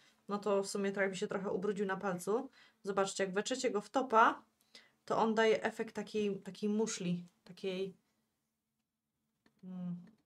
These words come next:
Widzicie? Prawie niewidoczny. On świetnie wygląda. W sumie szkoda, że go dzisiaj nie użyliśmy. Y, możecie wetrzeć w topa, możecie w to, w to,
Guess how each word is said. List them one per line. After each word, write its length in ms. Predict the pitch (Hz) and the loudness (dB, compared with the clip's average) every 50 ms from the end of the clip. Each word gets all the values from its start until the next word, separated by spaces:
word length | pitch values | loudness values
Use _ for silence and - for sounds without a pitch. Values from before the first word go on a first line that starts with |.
| _ _ _ _ _ _ _ _ _ _ _ _ _ _ _ _ - | _ _ _ _ _ _ _ _ _ _ _ _ _ _ _ _ -18
Widzicie? 520 | 190 190 196 190 - 240 262 277 302 302 _ _ _ _ _ - _ _ _ _ _ _ | -14 -12 -12 -10 -6 -4 -4 -4 -4 -6 _ _ _ _ _ -20 _ _ _ _ _ _
Prawie 280 | - 240 233 226 233 226 | 0 2 2 4 4 2
niewidoczny. 560 | 220 226 214 220 208 214 208 208 - 202 - | 2 0 -2 0 0 0 0 0 -4 -6 -2
On 160 | - 214 208 | -2 -2 -2
świetnie 520 | 208 - - - 233 233 233 220 214 214 208 | -4 -6 -2 0 0 0 0 0 -2 -2 0
wygląda. 520 | 202 214 190 202 202 196 196 190 190 196 | -2 -2 0 0 0 0 0 0 -2 -2
W 60 | 196 | -4
sumie 220 | - - 254 247 240 | -6 -8 -4 -4 -4
szkoda, 240 | 240 - 240 226 226 | -2 -2 0 0 0
że 120 | 214 214 | 0 0
go 80 | 202 208 | -2 -2
dzisiaj 240 | 202 - - 220 | -4 -4 -4 -2
nie 60 | 208 214 | -2 -2
użyliśmy. 500 | 208 208 202 202 190 - 202 214 240 240 _ _ _ _ _ _ _ _ _ _ _ _ _ _ _ _ _ _ _ _ _ _ _ _ _ _ _ _ _ _ _ _ _ _ _ _ _ _ _ _ _ _ _ _ _ _ - - - - _ _ _ _ _ _ _ _ _ _ _ _ _ _ _ _ _ - _ - - - - _ _ _ _ _ - 185 202 190 190 196 | -2 -2 -4 -6 -6 -4 -6 -6 -6 -6 _ _ _ _ _ _ _ _ _ _ _ _ _ _ _ _ _ _ _ _ _ _ _ _ _ _ _ _ _ _ _ _ _ _ _ _ _ _ _ _ _ _ _ _ _ _ -10 -10 -10 -10 _ _ _ _ _ _ _ _ _ _ _ _ _ _ _ _ _ -20 _ -18 -18 -18 -18 _ _ _ _ _ -8 -4 0 0 0 2
Y, 40 | |
możecie 360 | 196 220 247 269 277 269 262 233 | 2 4 4 4 6 6 6 6
wetrzeć 300 | 240 247 - 185 180 - | 6 2 2 -2 -8 -8
w 60 | - | 0
topa, 560 | - 269 269 269 269 - 254 240 240 247 233 | 6 6 6 6 6 4 6 6 8 6 6
możecie 320 | 226 214 214 208 202 214 196 | 4 2 -2 -2 -2 -6 -8
w 60 | - | -8
to, 220 | - - 202 196 | -4 2 2 2
w 100 | 196 - | 2 2
to, 300 | - 208 208 190 196 190 | 0 2 2 2 2 0